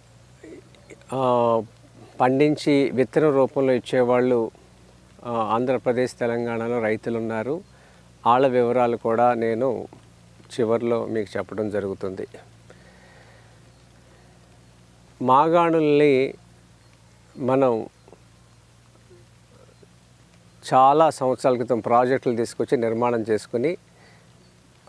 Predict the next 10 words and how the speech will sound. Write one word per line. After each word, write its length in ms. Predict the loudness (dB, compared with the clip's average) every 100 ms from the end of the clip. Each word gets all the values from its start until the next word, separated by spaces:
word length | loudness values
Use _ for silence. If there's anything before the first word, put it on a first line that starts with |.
| -20 _ _ -20 _ _ -4
నదుల 240 | 0 2
నుంచి 320 | 4 2 2 0
వచ్చిన 320 | 0 0 0
నీళ్ళని 380 | 0 0 0 0
గ్రావిటీ 440 | 2 2 2 -2
ద్వారా 260 | 0 0 -2
తీసుకొచ్చి 520 | -6 -6 -6 -6 -4
భూములన్నీ 580 | 0 0 0 -2 -2 -2
కూడా 160 | -4
పల్లాలు 460 | -2 -2 0 0